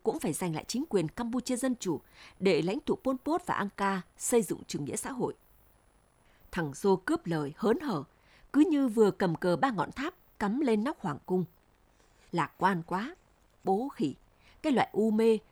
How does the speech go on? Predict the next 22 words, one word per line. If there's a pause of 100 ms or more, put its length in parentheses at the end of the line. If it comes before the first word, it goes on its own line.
(120)
chả
biết
mẹ
gì. (560)
Ta
bảo
nó, (720)
nói
như
con
vẹt, (340)
ngậm
mỏ
lại, (560)
lặng (120)
im
cho
thằng
Đuôn
đọc. (1300)
Bị
mắng,